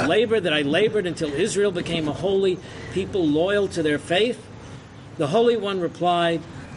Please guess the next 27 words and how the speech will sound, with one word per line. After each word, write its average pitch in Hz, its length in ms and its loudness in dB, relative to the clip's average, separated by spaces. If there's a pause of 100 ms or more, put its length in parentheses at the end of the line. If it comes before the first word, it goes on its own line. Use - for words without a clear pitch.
(300)
"Nevertheless, 190 800 0 (360)
such 196 360 -2
is 226 140 -2
the 220 80 4
decree 185 480 0
that 170 160 0
has 165 140 0
gone 170 320 0
forth 170 360 0
from 160 200 -2
my 156 120 2
presence." 143 600 -4 (640)
Then 214 240 0
Moses 214 380 4
said, 190 320 0 (540)
"Master 226 380 2
of 185 80 0
the 190 80 -2
universe, 202 500 0
if 160 120 -2
I'm 180 140 0
not 233 240 0
to 220 80 -6
enter 196 280 -2
the 170 80 0
land 170 320 0
alive, 240 600 2